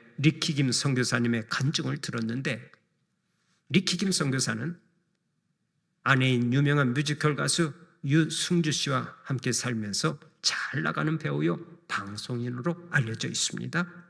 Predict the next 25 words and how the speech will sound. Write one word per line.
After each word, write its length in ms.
정글의 520
법칙이나 640
오마이베이비 760
등의 260
방송에 400
출연하면서 680
큰 320
인기를 440
누렸던 440
연예인입니다. 1300
그러던 380
어느 160
날 280
하나님께 560
헌신하고자 720
하는 180
마음 280
가지고 640
모든 560
것을 320
내려놓고 680
지금은 540
선교사로 680
헌신하고 560
있습니다. 340